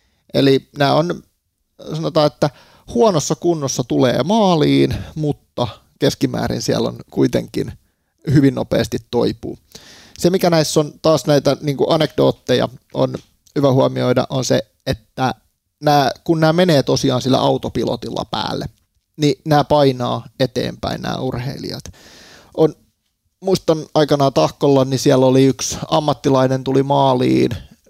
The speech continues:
ihan kohtuullisen hyvällä ajallakin, ja sit siinä oli yksi meidän pelastaja maaliviivalla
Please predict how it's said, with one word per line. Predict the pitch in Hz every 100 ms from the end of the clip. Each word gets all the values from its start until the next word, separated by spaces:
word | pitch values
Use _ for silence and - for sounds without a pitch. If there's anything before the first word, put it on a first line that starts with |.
| _ 107
ihan | 127 143
kohtuullisen | 143 131 139 131 131
hyvällä | 170 185 160 151
ajallakin, | 147 139 131 127 135 127 - - - _
ja | - 143 135 - - -
sit | 147 -
siinä | 139
oli | 135
yksi | 143 -
meidän | 147 143
pelastaja | 131 151 139 - 135
maaliviivalla | 131 135 127 123 123 120 123 123